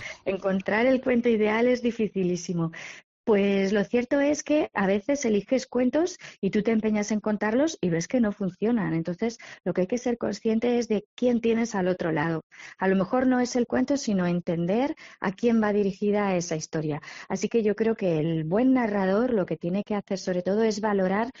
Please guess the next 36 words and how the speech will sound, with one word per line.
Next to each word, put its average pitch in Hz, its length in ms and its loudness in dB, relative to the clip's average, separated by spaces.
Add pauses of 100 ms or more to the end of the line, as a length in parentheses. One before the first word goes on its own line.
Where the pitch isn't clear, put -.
(260)
pues, 175 180 -4
el 170 100 2
espacio 202 500 0
en 226 60 2
el 220 140 0
que - 100 -8
está 214 460 -2
y 220 120 2
el 170 120 2
público 180 480 2
al 185 160 0
que 170 80 -2
se 165 180 -4
dirige. 156 460 -4 (280)
Y 202 100 0
si 202 120 -2
sabes 247 420 0 (360)
conectar 196 600 0
con 180 200 0
esa 220 280 0
información, 196 840 0 (280)
da 208 160 0
igual 202 260 4
lo 180 100 2
que 160 100 -2
cuentes. 151 480 -6
Yo 180 140 -4
creo 220 180 0
que, 156 320 0
que 156 320 0
funcionará 170 1040 -2 (100)
la 165 240 -2
mayoría 160 460 0
de 160 100 2
las 151 160 -4
veces. 147 440 -8